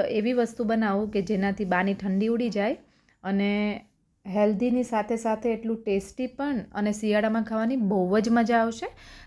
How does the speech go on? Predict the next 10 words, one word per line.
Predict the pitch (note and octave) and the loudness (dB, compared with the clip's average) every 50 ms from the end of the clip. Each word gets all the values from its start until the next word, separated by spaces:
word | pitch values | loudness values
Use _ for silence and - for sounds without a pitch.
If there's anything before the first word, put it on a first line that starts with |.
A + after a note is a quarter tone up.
| - - | -6 -2
તો | G#3 | 0
આજે | F3 F3 G3 F#3+ C4 C4 | 2 2 2 2 2 2
આપણે | A#3+ G3+ F#3+ - G#3 G#3 F3 E3+ - - - - - - - | 2 0 -2 -2 0 0 0 0 -2 -10 -20 -20 -16 -8 -6
એકદમ | G#3+ G3+ F#3+ G3 B3+ C4 C4+ C4+ - - - - | -4 -2 0 0 0 0 0 -2 -4 -6 -8 -4
નવી | G3+ G3 G3+ G#3+ A3+ A3 C#4 D4 | 0 0 2 4 4 4 4 4
જ | A#3+ A#3+ | 4 2
રીતે | B3+ G#3 A3 G#3+ A3 - G#3 G#3+ A#3 | 0 0 0 -2 -2 -4 -4 -4 -4
કઢી | A#3 - G3+ F#3 F3 G#3 G#3+ | -4 -2 -2 0 0 2 2
બનાવવાના | G3 G#3+ G#3+ A3 A3 A3+ A3+ A#3 A#3+ A#3+ A#3+ | 4 4 4 4 2 2 2 2 0 -2 -2
છીએ. | A#3+ - D4+ | -4 -4 -6